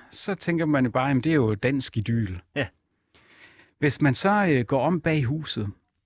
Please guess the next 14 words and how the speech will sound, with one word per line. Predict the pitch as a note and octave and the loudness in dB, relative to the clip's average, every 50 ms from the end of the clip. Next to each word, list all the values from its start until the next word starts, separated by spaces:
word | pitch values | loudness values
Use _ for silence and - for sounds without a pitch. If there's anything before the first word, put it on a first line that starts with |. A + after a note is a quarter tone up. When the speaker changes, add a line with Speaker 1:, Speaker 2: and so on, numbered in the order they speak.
| _ _ | _ _
Speaker 1:
så, | - - - F3 | -14 -4 0 2
øh, | F3 F#3 F3 C#3+ B2+ A#2 A2+ A#2 A#2 A#2 | 2 4 4 2 2 2 2 0 -2 -2
så | - - | -4 -6
begynder | D3+ - C#3 D#3 E3 D#3+ C#3 | -6 -4 -2 0 2 4 4
man | A#2+ A2+ A2 | 4 2 2
at | G#2+ | 0
undre | G#2+ G#2+ A2+ B2+ C#3+ C3 | 2 2 2 2 0 -2
sig | - - G#2+ | -2 -4 -2
lidt, | G2+ A2 A2+ - | -2 -2 -4 -4
fordi | - - B2+ B2 B2+ A2+ | -6 -4 -2 -2 -2 -4
så | - - E3 | -2 -4 -4
kommer | - - D#3+ D3+ C3+ | -2 0 0 2 2
der | A2+ G#2 | 2 0
et | F#2+ | -2